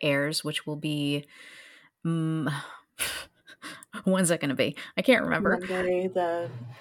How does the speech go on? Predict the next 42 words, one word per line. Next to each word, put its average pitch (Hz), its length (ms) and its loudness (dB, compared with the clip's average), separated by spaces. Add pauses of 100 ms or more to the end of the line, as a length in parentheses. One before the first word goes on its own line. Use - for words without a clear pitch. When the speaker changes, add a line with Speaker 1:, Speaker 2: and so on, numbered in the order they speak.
(140)
Speaker 2:
eighteenth? 262 640 0
Is 247 120 -2
it? 226 60 -6
No, 175 40 -6
not - 60 -2
the 190 60 2
Speaker 1:
Eighteenth. 143 360 -4
Speaker 2:
eighteenth. - 460 -10 (440)
Speaker 1:
Um, 175 240 6
but 165 140 10
right 196 220 6
Speaker 2:
The 190 80 -2
Speaker 1:
now, 208 500 6
Speaker 2:
fifteenth. 180 340 -4 (360)
Speaker 1:
we're 185 140 4
just 185 240 2
getting 180 240 0
past, 170 560 2 (140)
uh, 160 320 4
well, 160 100 2
actually, 160 300 0 (180)
today, 165 560 0 (300)
when 160 200 -4
we're 151 120 -4
recording 151 420 0
this 156 200 2
seg-, 151 400 -2
segment, 151 640 0 (140)
is 143 400 -2
the 156 100 0
full - 280 -2
moon 165 200 -2
in 156 80 0
Aquarius. - 760 -2 (120)
And 143 460 0 (320)
one - 240 2
Speaker 2:
Mm-hmm. - 80 2
Speaker 1:
of 156 60 -6
the 160 100 -4
things - 580 -4
that 147 300 2
is 147 500 0